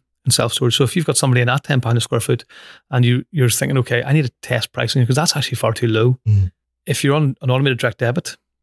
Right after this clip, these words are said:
Speaker 1: you just, you just inform them, give them thirty days notice and say, "Okay, your price has gone from hundred pounds to hundred twenty pounds." The customer doesn't have to do anything different. And that's the value of automation. It's one of the big values about it, is that it gives you the control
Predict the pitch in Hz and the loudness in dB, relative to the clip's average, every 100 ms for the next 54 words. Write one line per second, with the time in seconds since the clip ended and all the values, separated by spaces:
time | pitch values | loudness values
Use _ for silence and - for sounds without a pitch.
0 | _ - 135 - - 160 123 117 - - | _ -2 2 2 -2 0 2 0 -2 -14
1 | _ 156 120 127 139 180 - _ - 123 | _ -4 -2 0 2 0 -4 _ -6 -2
2 | 120 123 113 113 123 160 - 139 120 117 | 0 0 0 0 2 2 0 0 2 2
3 | 113 117 113 _ _ _ 123 - 123 - | 0 0 -2 _ _ _ -10 -2 0 0
4 | 120 117 131 156 160 117 120 117 120 120 | -2 -4 0 0 0 0 0 2 0 2
5 | 117 123 127 - _ 117 - - - 170 | 0 2 0 0 _ -20 -20 -10 -4 0
6 | 151 135 127 127 139 139 147 135 123 - | 0 2 0 0 2 2 2 2 2 0
7 | 190 - _ _ _ - 127 139 156 - | -2 -2 _ _ _ -2 0 2 0 0
8 | 127 117 123 139 127 190 123 123 123 117 | 0 2 2 0 -2 0 2 2 2 0
9 | 120 185 151 _ _ - 135 139 127 139 | 2 2 0 _ _ -4 0 2 2 0
10 | 123 120 127 127 139 147 127 117 - - | 0 0 0 0 0 0 2 0 -2 -12
11 | - _ - 120 123 135 135 123 - 117 | -20 _ -10 -2 0 0 0 -4 0 0
12 | 127 131 | 2 0